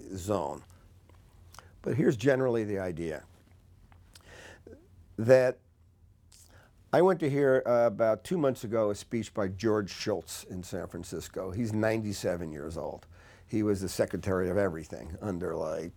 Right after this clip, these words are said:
every president going back to George Washington, I think. He was clear as a bell. It was unbelievable. He remembered every meeting, every situation with Nixon, Reagan, tear down that wall,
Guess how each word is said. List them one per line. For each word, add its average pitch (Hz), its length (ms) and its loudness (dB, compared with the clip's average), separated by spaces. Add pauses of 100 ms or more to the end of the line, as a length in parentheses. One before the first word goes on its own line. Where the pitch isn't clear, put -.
every 95 220 2
president 92 460 -2
going 92 200 -2
back 87 240 -2
to 87 80 -8
George 92 300 0
Washington, 92 560 -4
I 85 100 -8
think. 85 300 -12 (600)
He 196 240 2
was 143 220 4
clear 123 400 -2
as 104 140 -4
a 101 40 -4
bell. 85 360 -8 (800)
It 143 60 2
was 131 180 6
unbelievable. 147 880 -2 (240)
He 185 200 0
remembered 156 600 4
every 147 300 2
meeting, 123 500 -2
every 135 260 2
situation 127 800 -2
with 82 160 -8
Nixon, 120 560 0
Reagan, 120 460 0
tear 110 240 0
down 120 300 -2
that 117 180 -2
wall, 113 480 2